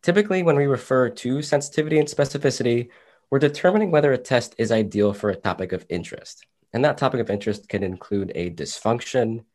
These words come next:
a disease, a condition, and anything related.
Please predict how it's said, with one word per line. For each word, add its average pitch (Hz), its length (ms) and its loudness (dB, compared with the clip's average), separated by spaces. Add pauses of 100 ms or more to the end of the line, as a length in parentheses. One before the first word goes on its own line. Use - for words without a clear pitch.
(340)
a 101 80 -6
disease, 110 760 -2 (440)
a - 60 -6
condition, 110 840 -2
and 135 180 -2
anything 156 360 0
related. 78 520 -6